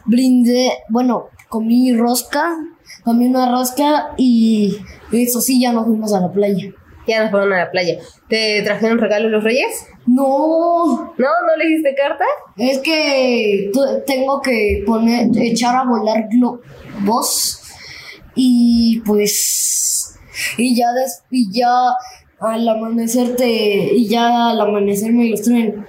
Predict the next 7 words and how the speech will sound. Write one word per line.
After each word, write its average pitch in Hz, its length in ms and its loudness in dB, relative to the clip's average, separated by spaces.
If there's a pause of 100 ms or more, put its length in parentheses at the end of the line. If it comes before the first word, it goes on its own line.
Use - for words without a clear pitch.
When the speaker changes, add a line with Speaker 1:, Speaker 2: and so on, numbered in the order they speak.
(100)
Speaker 1:
pero 226 200 2
como 202 500 0 (460)
no 233 420 2
eché 214 340 -2
a 214 80 0
volar 202 400 2
globos. 214 600 -4